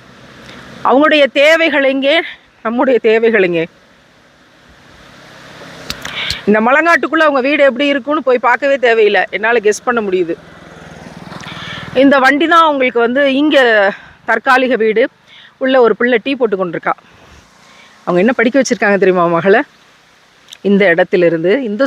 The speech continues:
சூழல்ல இருந்து, இந்த கஷ்டத்துல இருந்து மனம் நிறைய வந்த உடனேயும்,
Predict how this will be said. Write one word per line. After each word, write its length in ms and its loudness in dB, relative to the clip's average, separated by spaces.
சூழல்ல 340 0
இருந்து, 360 0
இந்த 240 -2
கஷ்டத்துல 480 -2
இருந்து 340 2
மனம் 320 0
நிறைய 400 4
வந்த 300 2
உடனேயும், 400 2